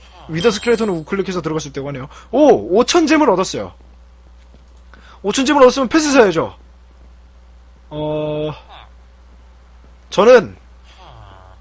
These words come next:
저희 귀여운 친구 돼지를 사겠습니다. 이 서버를 얼마나 할지 모르지만 돼지를 살게요.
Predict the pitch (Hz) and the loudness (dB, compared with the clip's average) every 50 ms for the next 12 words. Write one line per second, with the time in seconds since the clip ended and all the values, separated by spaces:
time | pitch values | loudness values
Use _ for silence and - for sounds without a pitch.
0 | - - - - - - - - - - - - - - - - - - - - | -20 -20 -20 -20 -20 -20 -20 -20 -20 -20 -20 -20 -20 -20 -20 -20 -20 -18 -4 0
1 | 190 214 220 214 202 160 - - 220 226 220 190 - 208 202 170 151 - - 160 | 2 2 4 4 2 0 0 0 2 2 2 2 -2 -4 -4 -6 -8 -4 -2 -2
2 | 185 175 196 180 160 160 147 135 - - 113 104 95 92 87 - - - _ - | -2 0 -2 -4 -4 -4 -6 -6 -10 -12 -14 -14 -16 -16 -18 -20 -20 -20 _ -20
3 | _ - - - - - - _ - _ - - - - - - - - - _ | _ -20 -20 -20 -20 -20 -20 _ -20 _ -20 -20 -20 -20 -20 -20 -20 -20 -20 _
4 | - - - - - - - - - - - - - - - - - - - - | -20 -20 -20 -20 -20 -20 -20 -20 -20 -20 -20 -20 -20 -20 -20 -20 -20 -20 -20 -20
5 | - - 156 - - 185 254 269 220 185 165 160 175 196 247 220 - 214 151 143 | -16 -8 -6 -4 -2 2 4 4 4 4 4 2 2 2 2 2 0 -6 -8 -8
6 | 143 139 131 127 117 110 143 - - 160 175 170 208 185 160 180 185 170 - 127 | -8 -8 -10 -12 -14 -16 -18 -8 -2 0 0 0 0 -2 -2 -2 -4 -4 -6 -10
7 | 113 160 | -10 -10